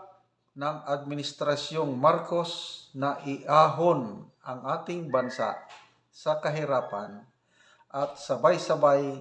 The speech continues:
na aangat ang lahat." Ah, ang gandang pakinggan, ano? Kasi nga, ang, ah, slogan, B B M, "Bayan, Babangon, Muli." Aangat daw.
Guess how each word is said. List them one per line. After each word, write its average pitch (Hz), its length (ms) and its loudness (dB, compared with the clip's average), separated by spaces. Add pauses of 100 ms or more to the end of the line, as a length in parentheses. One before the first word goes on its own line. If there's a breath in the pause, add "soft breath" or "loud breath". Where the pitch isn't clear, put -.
(200)
na 131 160 -4
aangat 147 800 -2
ang 123 240 -6
lahat." 98 320 -10 (400)
Ah, 123 720 0
ang - 160 -20
gandang 110 400 -8
pakinggan, 156 560 4
ano? 170 240 0
Kasi 151 240 0
nga, 135 320 -2 (800 soft breath)
ang, 135 320 -4
ah, 131 880 0
slogan, 147 640 4 (560)
B 131 240 -10
B 139 160 -10
M, 120 320 -6
"Bayan, 123 560 2
Babangon, 117 960 0
Muli." 123 320 -6 (1800)
Aangat 143 480 -4
daw. 208 240 8